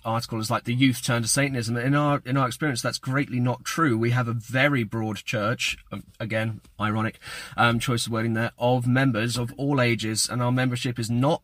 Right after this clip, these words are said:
heavily weighted towards the youth. We have a great number of youth members, but it's not just a young people's religion. More and more people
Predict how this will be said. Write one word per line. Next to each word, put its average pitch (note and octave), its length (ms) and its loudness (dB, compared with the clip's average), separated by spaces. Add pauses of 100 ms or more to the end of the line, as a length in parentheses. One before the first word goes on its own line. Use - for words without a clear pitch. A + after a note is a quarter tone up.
(120)
heavily G#2+ 360 -4
weighted G#2 400 -4
towards G#2+ 380 -4
the B2 100 -4
youth. D3 360 0
We A#2 120 0
have A2 160 0
a G#2 60 -4
great A2 260 -2
number A#2+ 360 2
of F#2 100 -8
youth F#2+ 220 -4
members, F#2+ 640 -4
but G#2+ 220 -2 (380)
it's B2+ 220 -4
not B2 400 2
just A#2+ 240 -4
a B2 60 -2
young A#2 200 -2
people's B2 360 -4
religion. B2 400 0
More B2+ 200 0
and A#2+ 80 2
more B2+ 200 2
people C3+ 580 -2